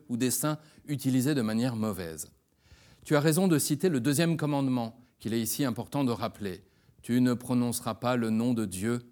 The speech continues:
en vain. » Le second commandement interdit effectivement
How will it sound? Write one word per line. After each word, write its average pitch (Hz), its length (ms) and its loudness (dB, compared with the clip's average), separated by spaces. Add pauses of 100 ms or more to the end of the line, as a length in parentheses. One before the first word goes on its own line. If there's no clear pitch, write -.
(140)
en 92 180 -8
vain. » 92 300 -8 (880)
Le 117 80 0
second 156 400 4
commandement 127 640 2
interdit 143 480 2
effectivement 123 760 -2